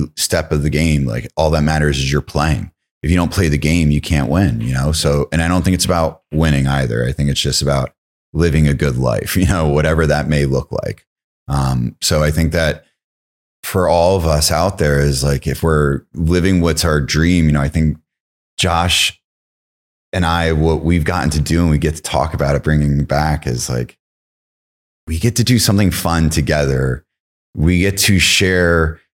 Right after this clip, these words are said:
success with others. I think that, you know, I, he, I don't, he didn't express it all the way with his words, but he, when I talked to him about this fertilizer, it's because he truthfully wants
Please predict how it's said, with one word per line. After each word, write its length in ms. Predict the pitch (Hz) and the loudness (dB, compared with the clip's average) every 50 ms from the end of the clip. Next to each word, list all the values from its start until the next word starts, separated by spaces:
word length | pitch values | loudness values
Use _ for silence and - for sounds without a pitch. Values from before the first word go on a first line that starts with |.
| _ - | _ -4
success 760 | - - 92 78 - - - 104 87 85 80 - - - | -2 -2 0 0 0 0 0 0 0 0 0 -2 -2 -2
with 260 | 78 80 78 78 - - | 0 0 0 -2 -4 -4
others. 560 | - 78 87 78 73 67 64 64 65 76 - - | -2 -2 0 0 0 0 0 0 0 -2 -2 -2
I 120 | - 85 | -2 -2
think 260 | 80 87 90 82 78 | 0 0 0 0 0
that, 280 | 85 82 78 76 71 - - | 0 0 0 -2 -2 -4 -6
you 200 | 76 78 80 80 | -4 -2 0 0
know, 320 | 78 76 73 73 67 - - - _ - | 2 0 0 -2 -4 -6 -10 -18 _ -6
I, 140 | - 82 - _ _ - | -6 -6 -6 _ _ -18
he, 240 | - - - 90 - _ _ - | -18 -16 -16 -18 -20 _ _ -6
I 80 | 87 87 | -4 -4
don't, 160 | 87 - - | -4 -4 -6
he 80 | - | -4
didn't 180 | 101 101 92 90 | 0 0 0 0
express 420 | 85 - - - 98 90 82 - | 0 0 -2 0 0 0 0 0
it 60 | 90 87 | 0 0
all 120 | 87 85 | 0 2
the 60 | 82 82 | 2 2
way 140 | 80 80 | 2 2
with 240 | 82 78 78 76 - | 2 2 0 0 0
his 180 | 87 80 71 69 | -2 -2 -2 0
words, 340 | 98 104 104 95 90 76 - | 0 0 2 2 0 -2 -2
but 240 | - 82 78 78 - _ _ _ _ _ _ _ _ - | -2 -2 -2 -2 -4 _ _ _ _ _ _ _ _ -12
he, 260 | - - 117 123 120 | -4 0 2 2 2
when 220 | - - 92 92 87 | 2 0 0 0 2
I 100 | 95 101 | 0 -2
talked 360 | - - 98 92 104 101 - | -2 -2 -2 -2 -2 -2 -2
to 100 | 98 80 | 0 2
him 220 | 82 92 85 85 | 2 2 2 2
about 480 | 80 76 80 78 80 78 78 76 - _ _ _ - | 2 2 0 0 0 0 0 -2 -4 _ _ _ -4
this 160 | 80 80 - | -4 -4 -2
fertilizer, 720 | - - 90 92 92 80 73 71 73 71 67 65 76 71 | -2 0 0 2 2 2 2 0 0 0 0 0 -2 -2
it's 120 | 71 - - | -2 -4 -6
because 320 | - 69 - 90 90 73 | -8 -6 -2 -2 -2 0
he 80 | 82 95 | 0 -2
truthfully 420 | - - - 98 95 90 98 98 | -2 0 0 0 0 0 0 0
wants 420 | 85 85 85 82 80 - - - | 0 0 0 0 0 -2 -4 -6